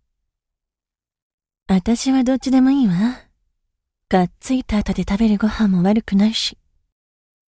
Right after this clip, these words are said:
ご飯食べてもう寝るだけにして、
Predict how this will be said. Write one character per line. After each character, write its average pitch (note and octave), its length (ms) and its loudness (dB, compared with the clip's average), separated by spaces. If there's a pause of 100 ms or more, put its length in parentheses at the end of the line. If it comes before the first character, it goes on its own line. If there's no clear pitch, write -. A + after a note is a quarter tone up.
ご A#3 100 0
飯 A#3 400 -4
食 A3 140 -4
べ A3 100 0
て F#3 140 0
も G#3+ 180 4
う G#3+ 40 2
寝 G3 120 0
る A3 120 -2
だ C4 100 -6
け C#4 180 -8
に B3+ 120 -2
し - 80 -10
て、 - 380 -6